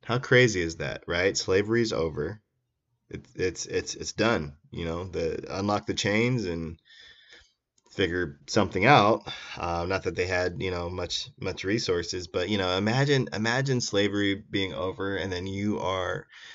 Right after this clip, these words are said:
not only working for free for two whole years, but also being subjected to everything else that comes with slavery, right?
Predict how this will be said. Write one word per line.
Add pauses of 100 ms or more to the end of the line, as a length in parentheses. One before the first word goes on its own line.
(200)
not
only
working
for
free
for
two
whole
years,
but
also (180)
being
subjected
to
everything
else (280)
that
comes
with
slavery,
right?